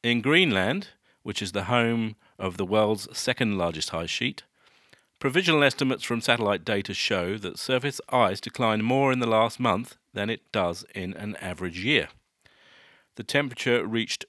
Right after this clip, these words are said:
twenty-two degrees Celsius a couple of days ago, and Danish officials say that twelve billion tons of ice melted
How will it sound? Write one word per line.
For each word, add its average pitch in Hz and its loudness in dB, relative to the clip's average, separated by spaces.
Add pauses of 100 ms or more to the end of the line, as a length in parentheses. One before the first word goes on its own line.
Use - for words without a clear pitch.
twenty-two 113 -2
degrees 101 0
Celsius 117 -2
a - -10
couple 110 -2
of 98 -12
days 107 0
ago, 170 2 (640)
and 104 -6
Danish 120 0
officials 95 -4
say 104 2 (340)
that - 0 (200)
twelve 135 2
billion 127 2
tons 107 0
of 98 -2
ice 98 2
melted 107 -4